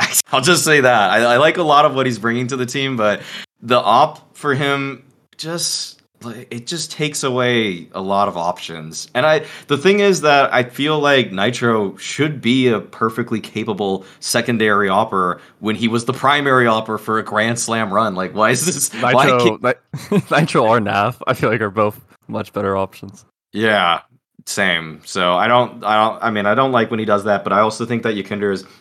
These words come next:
Speaker 1: imposing himself a lot on this team in terms of what he wants. And there's been tons of interviews with him. There's been, it's bas-, also, he's basically the center of every narrative with this team.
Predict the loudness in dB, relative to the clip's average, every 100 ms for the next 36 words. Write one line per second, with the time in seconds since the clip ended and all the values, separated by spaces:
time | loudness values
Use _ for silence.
0 | -14 -6 0 0 0 -4 -2 -4 -2 -2
1 | 0 -2 -6 -6 -6 -6 -8 -8 -8 -6
2 | -6 -6 -2 -2 -2 -8 -12 -20 -20 -6
3 | -2 0 -2 -6 -4 -2 0 0 -2 -10
4 | -20 -20 _ -14 -2 0 0 0 0 0
5 | -2 -2 -6 -8 -10 -10 -12 -12 -10 -4
6 | -4 -4 -6 -6 -6 0 0 0 -4 -2
7 | 0 0 -2 -4 -6 0 0 0 0 0
8 | 0 -2 0 0 0 -2 -6 -4 -4 -2
9 | -2 -2 -6 -6 -6 -4 -4 -4